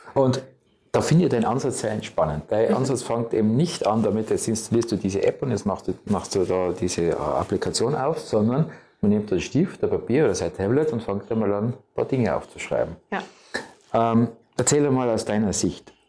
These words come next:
Speaker 1: was ist denn für dich die Digitalisierung?
Speaker 2: Digitalisierung ist für mich in erster Linie viel größer, als das einzelne Wort hergibt.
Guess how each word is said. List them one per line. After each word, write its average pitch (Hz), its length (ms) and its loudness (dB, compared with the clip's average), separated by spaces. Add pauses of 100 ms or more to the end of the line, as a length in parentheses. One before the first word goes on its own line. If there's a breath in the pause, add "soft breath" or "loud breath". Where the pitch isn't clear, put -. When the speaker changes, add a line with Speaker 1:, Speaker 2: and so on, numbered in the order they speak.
(120)
Speaker 1:
was - 180 0
ist 147 160 0
denn 123 60 0
für - 100 -2
dich 180 240 -2
die 131 120 0
Digitalisierung? 120 680 -2 (1700 loud breath)
Speaker 2:
Digitalisierung 240 1040 2 (520 loud breath)
ist 285 380 0 (260 loud breath)
für - 160 0
mich 226 220 2
in 214 160 -4
erster 226 440 -2
Linie 220 760 -2 (400)
viel 302 520 0
größer, 220 420 4
als - 220 -2
das 175 200 -4 (120)
einzelne 190 520 2
Wort 165 280 -2
hergibt. 175 560 -2